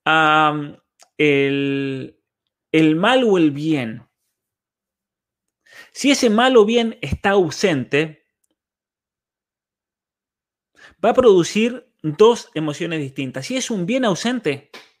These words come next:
esto es in-, esto es importante, eh, recalcar. Si el bien está ausente, va a producir un deseo. Por ejemplo, hace mucho calor, tengo el deseo de tomar un helado. Tengo un deseo de comer algo.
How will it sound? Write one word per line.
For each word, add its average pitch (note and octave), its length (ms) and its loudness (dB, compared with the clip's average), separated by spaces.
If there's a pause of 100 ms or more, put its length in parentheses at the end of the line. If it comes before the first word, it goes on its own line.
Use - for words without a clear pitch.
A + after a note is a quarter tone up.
(320)
esto - 160 -10
es G#3 60 -4
in-, - 260 -10
esto F3 240 -6
es F#3+ 80 -4
importante, E3 880 -6
eh, A#2+ 460 -10 (1080)
recalcar. B2 580 -4
Si E3 140 0
el E3+ 120 4
bien C4+ 220 2
está G#3+ 200 0
ausente, F#3+ 760 -2 (1500)
va D#3 60 2
a D#3+ 60 0
producir D#3 360 0
un C#3+ 120 -4
deseo. - 680 -10 (460)
Por C#3+ 140 -4
ejemplo, C3+ 540 -2 (220)
hace D3+ 260 -4
mucho F3+ 300 -4
calor, F#3 340 -4
tengo E3 220 -2
el C#3 80 -2
deseo G3+ 680 -2
de D3 400 0 (200)
tomar C#3+ 280 0
un C#3+ 120 -2
helado. A#2 420 -8
Tengo F#3+ 220 -6
un G3+ 80 -4
deseo F#3+ 380 -2
de D3+ 100 0
comer D3+ 280 -6
algo. B2 460 -4